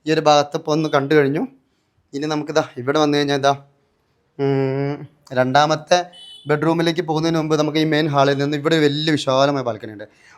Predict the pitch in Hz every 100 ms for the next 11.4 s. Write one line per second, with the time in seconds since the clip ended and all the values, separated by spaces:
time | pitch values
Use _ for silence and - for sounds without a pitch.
0 | - 220 202 196 - 208 208 196 196 196
1 | 180 160 160 160 151 139 143 147 160 165
2 | 175 156 151 175 165 156 147 151 139 139
3 | 143 135 127 127 131 214 - - _ 233
4 | 202 196 190 185 175 - 147 160 156 170
5 | 160 135 143 151 165 190 196 175 139 123
6 | 123 127 208 _ _ 175 160 160 - 196
7 | 180 170 139 147 151 131 117 120 - 170
8 | - 143 143 175 180 151 160 156 - -
9 | - - - 165 180 190 180 160 180 156
10 | 196 196 190 190 196 - 175 185 180 165
11 | 175 156 151 151